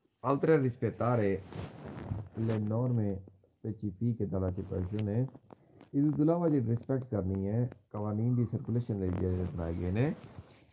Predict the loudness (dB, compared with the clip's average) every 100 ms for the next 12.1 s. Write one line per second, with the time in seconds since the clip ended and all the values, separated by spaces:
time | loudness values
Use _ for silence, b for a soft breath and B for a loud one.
0 | -20 -20 -20 -8 0 2 2 2 2 2
1 | 2 2 2 2 2 0 0 0 2 0
2 | 0 -4 _ _ _ _ _ -18 -16 -16
3 | -4 0 2 2 2 2 2 0 0 0
4 | -2 0 0 0 -2 0 0 0 -2 0
5 | -2 0 0 -2 -6 _ _ _ _ _
6 | _ _ _ -2 6 8 8 6 6 6
7 | 4 4 4 6 8 8 6 -2 0 -2
8 | -2 -4 -6 -12 -10 -10 -12 -14 -14 -14
9 | -16 -20 -20 -20 -12 -8 -2 0 2 0
10 | -2 -4 -2 -2 -6 -4 0 0 2 2
11 | 2 2 -2 0 0 0 0 0 0 0
12 | -2